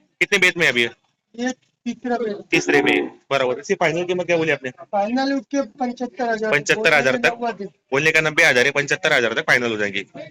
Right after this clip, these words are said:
Speaker 1: बराबर। दांतों में पूरा होगी भाई?
Speaker 2: दांत में, दांत।
Speaker 1: दांतों में पूरा होगी। और एक टाइम का मिनिमम दूध कितना देंगे?
Speaker 2: धनी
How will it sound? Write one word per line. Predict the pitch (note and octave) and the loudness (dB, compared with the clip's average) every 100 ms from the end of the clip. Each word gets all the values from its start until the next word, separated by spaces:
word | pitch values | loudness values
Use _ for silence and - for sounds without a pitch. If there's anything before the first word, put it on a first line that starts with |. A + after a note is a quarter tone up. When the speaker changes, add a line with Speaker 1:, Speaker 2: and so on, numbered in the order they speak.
| _ - | _ -8
Speaker 1:
बराबर। | A#2+ G#2+ F#2+ _ - | -6 -4 -8 _ -2
दांतों | C3+ F3+ | 0 2
में | F3+ | 2
पूरा | F3+ F3+ | 4 4
होगी | C#3 B2+ | 4 0
भाई? | A#2+ _ _ | -2 _ _
Speaker 2:
दांत | F3+ G3+ A3 | -6 -4 -2
में, | A#3 | -2
दांत। | A3+ G3 A3 G#3 G#3+ | -2 -4 -2 -2 0
Speaker 1:
दांतों | A#3 - | -2 -2
में | B2+ | -8
पूरा | B2 B2 | -2 -2
होगी। | A2 A2 _ _ | -2 -8 _ _
और | D#3+ | 0
एक | F3 F3 | 0 0
टाइम | F#3 F#3 | -2 0
का | F#3+ | -2
मिनिमम | F#3 F#3+ | -2 -4
दूध | F3+ F3+ | -4 -6
कितना | F3 F#3 | -6 -6
देंगे? | E3+ D#3 D#3+ _ _ _ _ - | -2 -4 -6 _ _ _ _ -8
Speaker 2:
धनी | G#3 A#3+ | -4 -2